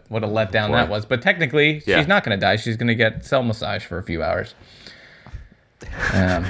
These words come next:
Speaker 1: but yeah.
Speaker 2: It feels good. It's refreshing. I think that nails it. I think that,
Speaker 1: We
Speaker 2: that
Speaker 1: covered it.
Speaker 2: overall, overall, I like, I like the whole story. Weird side digressions that we didn't need, but, you know, still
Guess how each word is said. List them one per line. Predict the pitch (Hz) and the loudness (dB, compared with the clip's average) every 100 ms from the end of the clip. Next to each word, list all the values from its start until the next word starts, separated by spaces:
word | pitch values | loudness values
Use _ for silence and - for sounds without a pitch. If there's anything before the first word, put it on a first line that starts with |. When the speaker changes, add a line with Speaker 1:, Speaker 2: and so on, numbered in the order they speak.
| - | -2
Speaker 1:
but | 98 92 | 0 0
yeah. | 80 - - - - | -2 -4 -6 -16 -10
Speaker 2:
It | - | 0
feels | - 80 | 4 4
good. | - 65 | 6 4
It's | 67 | 2
refreshing. | - 113 104 - - 123 - - - - - - - | 0 2 0 -2 -10 -10 -8 -8 -8 -12 -14 -6 0
I | 240 | 0
think | 262 175 | 2 2
that | 117 | 2
nails | 95 92 185 | 2 2 4
it. | - - - | 2 0 -2
I | |
think | 117 | 2
that, | 170 151 | 4 2
Speaker 1:
We | 170 | 2
Speaker 2:
that | - | 2
Speaker 1:
covered | 180 | 2
it. | |
Speaker 2:
overall, | 180 165 156 151 | 4 4 4 4
overall, | - 139 147 143 - | 2 4 4 4 4
I | 139 | 4
like, | 156 165 - | 2 0 2
I | 131 | 4
like | 143 | 4
the | 143 | 4
whole | 131 | 4
story. | 117 95 92 101 - | 4 4 4 4 0
Weird | 127 143 131 - | 2 2 2 -4
side | - 110 104 | 0 4 4
digressions | 101 101 98 101 | 4 2 2 0
that | |
we | 92 | 0
didn't | 95 85 | 0 0
need, | 87 85 | 0 0
but, | 76 85 | 2 2
you | 73 | 2
know, | 85 | -2
still | 76 - 98 85 82 | -2 2 4 4 2